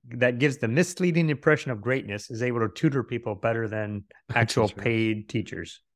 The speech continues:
Speaker 1: That's
Speaker 2: Yeah.
Speaker 1: terrible.
Speaker 2: And finally, it seems really good at creating authoritative bullshit. So,
Speaker 1: Uh, if only we were all so good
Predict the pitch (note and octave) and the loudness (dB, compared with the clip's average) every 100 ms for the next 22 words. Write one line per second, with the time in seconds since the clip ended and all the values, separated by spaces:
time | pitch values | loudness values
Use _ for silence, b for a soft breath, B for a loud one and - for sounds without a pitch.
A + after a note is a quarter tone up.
0 | - F#2+ - G2+ B2 C#3+ F2 F2 F#2 - | -12 -10 -6 0 2 2 -2 -6 -12 -16
1 | _ _ _ _ D#3 C#3+ G#3+ A#3+ G#3 E3+ | _ _ _ _ 4 6 6 6 4 4
2 | D#3+ C3+ C3 E3 E3 D#3 D#3 C#3+ C#3+ D3 | 4 4 4 4 4 4 2 2 2 2
3 | C#3+ A2 A2+ A#2 - B2 A#2 F#2 D#2 G#2+ | 2 0 0 0 0 -2 -2 -6 -6 -10
4 | - - F2+ F#2 - _ _ _ _ C3 | -10 -10 -8 -10 -16 _ _ _ _ 4
5 | C#3+ C3+ A#2+ - C3 C3+ C3+ B2 A2+ A#2 | 6 8 6 4 2 6 6 6 6 8
6 | B2+ B2 A#2 G2+ G2 | 6 4 0 -2 -4